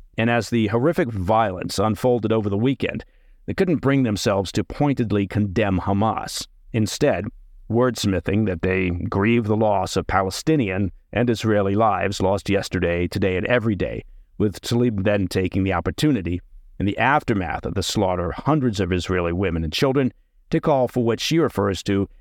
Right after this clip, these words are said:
as an end to Israel's apartheid system, which she blamed for the attacks. To be fair, criticism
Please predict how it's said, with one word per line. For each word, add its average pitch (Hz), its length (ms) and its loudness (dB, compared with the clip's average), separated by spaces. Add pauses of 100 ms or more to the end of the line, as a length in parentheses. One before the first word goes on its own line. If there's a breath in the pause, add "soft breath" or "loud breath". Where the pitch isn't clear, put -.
as 104 100 0
an 117 120 0 (100)
end 107 460 0
to 113 180 2
Israel's 110 540 2
apartheid 92 580 0
system, - 560 -4 (160)
which 107 200 -2
she 160 240 0
blamed 92 540 -2
for 107 140 0
the 95 120 0
attacks. - 560 -4 (500)
To 127 100 0
be 131 100 2
fair, 110 340 0 (440)
criticism 147 640 0